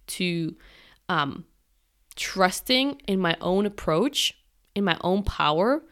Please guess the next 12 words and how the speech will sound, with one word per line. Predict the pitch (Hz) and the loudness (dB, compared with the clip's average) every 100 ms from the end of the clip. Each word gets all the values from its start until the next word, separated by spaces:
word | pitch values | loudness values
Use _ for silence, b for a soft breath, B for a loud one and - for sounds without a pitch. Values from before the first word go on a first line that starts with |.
| B B B - | B B B 0
remembering | 202 190 196 226 254 262 269 B B | 2 4 4 4 4 2 -2 B B
how | - 214 240 - | 6 6 6 2
I | 208 214 | 2 2
actually | 202 190 190 - 214 208 220 - _ _ | 0 -2 -2 0 2 0 -2 -12 _ _
achieved | 196 - 214 202 202 | -6 -2 0 -2 -2
things | 196 196 | -2 -2
before | 185 185 - 202 | -2 -6 -2 -2
in | - | 0
a | 190 | 0
way | 180 180 | 0 0
that | 175 170 | 0 -2
felt | - 170 156 | -2 -2 -2